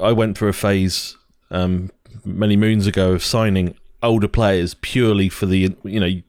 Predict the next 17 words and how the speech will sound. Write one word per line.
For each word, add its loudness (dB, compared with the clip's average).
with 0
the 0
intention 0
of -2
using 2
them 0
for -8
tutoring. -6
But 0
now 0
it's -2
just, -6
it's -10
more 2
about, 0
you 0
know, 2